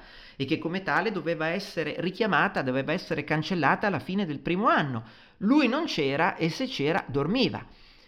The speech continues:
L'unico problema che abbiamo è che noi abbiamo in questo momento un, mm, deficit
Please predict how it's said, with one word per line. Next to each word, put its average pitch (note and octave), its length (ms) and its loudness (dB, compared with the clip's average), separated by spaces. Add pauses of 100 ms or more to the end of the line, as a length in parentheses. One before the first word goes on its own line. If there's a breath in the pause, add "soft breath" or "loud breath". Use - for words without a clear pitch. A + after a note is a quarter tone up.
(340 soft breath)
L'unico D#4+ 320 4
problema D#3+ 540 4
che C#3 120 0
abbiamo C3+ 600 -2
è F3+ 300 -2
che F3 400 -2
noi G3+ 420 2
abbiamo E3+ 560 0
in F3 120 -4
questo G#3 280 -2
momento F3 760 -2
un, D3+ 600 0
mm, B2+ 320 -2
deficit A#2+ 920 -4